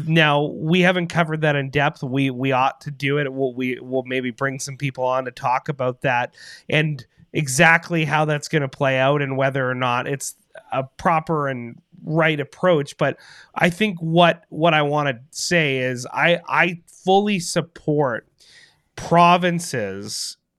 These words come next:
leaning into the separations of powers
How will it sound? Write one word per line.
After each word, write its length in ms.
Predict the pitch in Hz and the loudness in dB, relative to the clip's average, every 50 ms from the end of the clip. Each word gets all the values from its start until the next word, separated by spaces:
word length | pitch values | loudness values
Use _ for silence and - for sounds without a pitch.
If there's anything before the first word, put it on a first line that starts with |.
| _ _ _ _ _ - | _ _ _ _ _ -6
leaning 540 | 127 135 160 185 190 190 202 196 185 185 175 | -2 0 0 2 2 2 2 0 0 -2 -2
into 320 | 156 170 180 196 190 175 | 0 0 0 2 0 -2
the 120 | 170 165 156 | -2 -2 -2
separations 1120 | - - - 165 151 - - 165 151 143 135 139 143 - - - 147 127 120 120 117 123 | -2 0 0 0 0 -2 -4 -6 -4 -4 -4 -4 -4 -6 -4 -4 -4 -4 -6 -8 -8 -8
of 140 | 127 120 - | -8 -8 -8
powers 840 | - - 147 147 139 143 135 120 113 110 107 107 107 104 - - | -6 -4 -2 -2 0 0 -2 -2 -4 -6 -8 -8 -8 -8 -10 -12